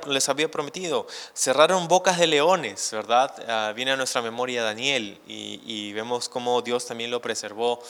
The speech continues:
de esta condenación de parte de el gobierno. <laughs> Am,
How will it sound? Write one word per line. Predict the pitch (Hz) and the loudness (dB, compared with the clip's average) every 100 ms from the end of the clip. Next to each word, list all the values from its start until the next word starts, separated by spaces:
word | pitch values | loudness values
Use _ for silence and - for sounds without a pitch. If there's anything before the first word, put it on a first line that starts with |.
| - - | -20 -12
de | 107 | -8
esta | 110 - 120 113 - - | -4 2 2 0 -10 -14
condenación | - 110 107 101 - 123 120 | -8 -4 -4 -2 -2 0 -2
de | 110 | -2
parte | - 113 113 113 | 2 2 2 -4
de | 110 113 117 - _ _ | -2 -4 -6 -12 _ _
el | - 117 110 | -4 -4 -6
gobierno. | 117 110 104 104 135 131 95 98 - - | -6 -4 -4 4 4 4 -6 -8 -8 -10
<laughs> | - - - | -12 -12 -4
Am, | - 110 104 101 98 | 4 6 6 2 -8